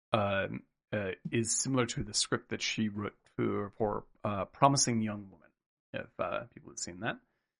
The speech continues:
um, which is another movie which is about sort of the audience getting what it wants and feeling very weird about it.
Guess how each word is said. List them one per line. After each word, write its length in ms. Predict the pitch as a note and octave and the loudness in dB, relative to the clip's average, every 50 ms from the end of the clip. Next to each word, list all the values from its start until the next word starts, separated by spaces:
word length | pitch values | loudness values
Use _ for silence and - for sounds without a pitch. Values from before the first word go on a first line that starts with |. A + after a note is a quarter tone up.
| _ _ _ _ - | _ _ _ _ 2
um, 380 | A2 G#2+ A2 G#2+ G#2 G#2 A2 - | 4 4 4 4 2 2 2 2
which 200 | - B2+ A2 B2+ | 2 4 4 6
is 120 | A#2 A2+ | 6 8
another 240 | C3 C#3 F3+ G#3+ G3 | 10 10 10 10 10
movie 260 | D3 C3 A2+ G#2 G#2 G#2 | 10 8 6 6 2 0
which 300 | G#2+ A2 A2 - - A2+ | 0 0 0 2 2 2
is 140 | G#2+ A2 | 2 2
about 580 | A#2 G#2 G2 - A2+ A2 A2 G#2 - - - - - _ _ _ _ _ - D#3+ - _ _ _ - | 2 0 2 4 6 6 4 4 0 -4 -8 -8 -10 _ _ _ _ _ -14 -14 -14 _ _ _ 2
sort 360 | - - - E3+ C#3+ B2+ A#2+ | 4 6 8 10 10 10 10
of 240 | A#2+ A#2 A2 A2+ - - _ _ _ - | 10 8 6 4 -4 -12 _ _ _ -4
the 220 | A#2+ A#2 B2+ B2+ | 4 8 10 12
audience 500 | C3+ C#3 C#3 C#3 C3+ C3 B2+ A#2 A2 - | 12 12 12 12 10 8 6 6 4 2
getting 420 | - - C3 A#2 A#2+ A#2 A2+ A2 G#2+ | 2 4 4 4 4 4 2 4 4
what 240 | A#2 A#2 A2+ - - - | 6 4 4 4 0 -2
it 120 | B2 B2+ - - A2+ | -2 -2 -2 -4 -4
wants 720 | G#2+ A2 G#2+ G#2 G#2 A2 - - - - - - - - _ _ - | -2 0 0 0 -2 -4 -2 0 0 0 0 -2 -4 -10 _ _ 0
and 200 | C#3+ C3 A#2+ A2+ | 2 4 4 2
feeling 580 | - - - C#3 C3 A#2+ A#2+ A#2+ A#2 A2+ G#2+ F#2+ G2 | 0 -2 2 2 2 4 2 2 2 0 0 -2 -2
very 360 | A2 A2 G#2+ G2+ G2+ G#2 G2+ | -2 -2 -2 -2 -4 -4 -6
weird 360 | G2 G2 G2+ G2+ F#2+ F#2+ F#2 | -6 -6 -6 -6 -6 -6 -10
about 300 | F#2+ - G#2 G2+ - - | -8 -6 -4 -4 -4 -4
it. 140 | - - - | -6 -10 -10